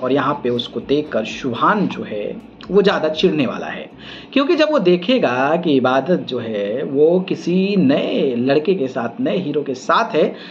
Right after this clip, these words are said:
तब उसे यह बात बहुत ज़्यादा ही बुरा लगेगी। और यहाँ पर वह मन्नत से इनकार करते हुए बावजूद भी यहाँ पर इबादत को उस लड़के से अलग करना चाहेगा,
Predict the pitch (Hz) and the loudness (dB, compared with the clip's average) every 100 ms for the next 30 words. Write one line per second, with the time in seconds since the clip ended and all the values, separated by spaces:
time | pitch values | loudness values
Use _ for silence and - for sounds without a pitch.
0 | - - 277 311 - - 190 - 180 185 | -2 0 2 2 0 0 0 4 4 4
1 | 139 131 131 139 - 120 120 143 - - | 2 2 0 0 -2 -8 -6 -8 -10 -20
2 | - - 120 160 156 180 131 117 113 110 | -16 -10 -2 0 2 0 0 -2 -2 -2
3 | 107 104 95 92 131 131 131 147 139 123 | -4 -6 -6 -6 -2 0 0 0 0 0
4 | 120 117 - - - - - - - 165 | 0 0 -2 -8 -18 -20 -20 -20 -8 0
5 | 185 233 330 - - 160 151 170 226 - | 2 4 2 0 2 4 6 6 4 2
6 | - - 196 202 233 294 359 220 180 165 | -10 -4 0 2 2 2 2 2 2 0
7 | 147 156 185 240 - - - - 180 147 | 4 4 4 2 -4 -16 -20 -12 -2 4
8 | 160 196 240 175 165 135 127 147 135 120 | 4 4 4 4 4 0 0 2 2 2
9 | 131 - - - 123 131 127 - 113 107 | 0 0 -6 -4 -2 0 0 -2 -2 -4
10 | 107 98 98 101 104 - | -4 -6 -6 -8 -10 -14